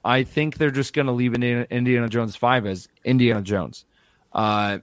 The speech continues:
and that honestly makes the most, um, sense, uh,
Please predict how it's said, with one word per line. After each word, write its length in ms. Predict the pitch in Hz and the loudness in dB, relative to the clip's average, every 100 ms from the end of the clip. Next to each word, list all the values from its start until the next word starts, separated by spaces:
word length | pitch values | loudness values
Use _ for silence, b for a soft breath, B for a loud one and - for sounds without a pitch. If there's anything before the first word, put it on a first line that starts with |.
| _ | _
and 220 | 117 123 | -6 -4
that 220 | 120 135 - | 0 -2 -2
honestly 460 | 127 131 - 123 | -4 -4 -4 -4
makes 380 | 117 117 110 - | -2 -2 -4 -6
the 180 | 120 113 | -2 -2
most, 580 | 110 110 107 - - - 98 | 0 0 -2 -6 -12 -14 -8
um, 320 | 98 98 - | -8 -8 -12
sense, 600 | - 120 117 104 - - - | -10 -8 -8 -10 -16 -16 -10
uh, 300 | 101 98 | -8 -6